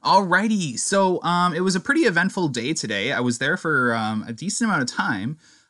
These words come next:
Um, so to start it off, uh, Fox Construction Company was there this morning, and it looks like they were taking inventory of all the product in the storage area.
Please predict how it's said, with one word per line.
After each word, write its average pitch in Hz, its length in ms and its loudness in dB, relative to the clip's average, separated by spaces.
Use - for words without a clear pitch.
Um, 156 260 2
so 170 340 0
to 135 140 -10
start 175 240 2
it 214 100 2
off, 120 460 -4
uh, 123 360 0
Fox - 440 -6
Construction 120 720 -2
Company 110 380 -2
was 110 180 -2
there 113 160 0
this 107 240 -4
morning, 117 340 -2
and 135 80 -2
it - 60 -10
looks 127 180 -8
like 120 120 -4
they 120 100 -2
were 113 80 -2
taking 120 340 -2
inventory 117 580 2
of 110 120 0
all 110 160 2
the 110 80 -4
product 117 460 0
in 113 100 0
the 113 80 0
storage 110 500 -2
area. 135 380 -4